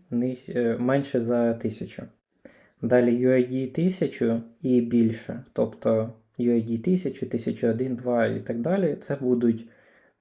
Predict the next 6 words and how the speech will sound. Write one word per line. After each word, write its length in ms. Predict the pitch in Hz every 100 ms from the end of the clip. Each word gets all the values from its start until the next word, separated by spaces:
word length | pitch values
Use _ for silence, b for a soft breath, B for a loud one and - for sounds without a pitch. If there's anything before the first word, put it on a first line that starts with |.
| -
е, 380 | 117 113 107 - - _ _ -
ідентифікатори 1160 | 123 120 117 - 120 147 151 143 135 135 135 - _
U 120 | 123 123
I 340 | 117 113 127
D 200 | 139 143 - _ _
юзерів. 600 | 123 127 117 - 98 -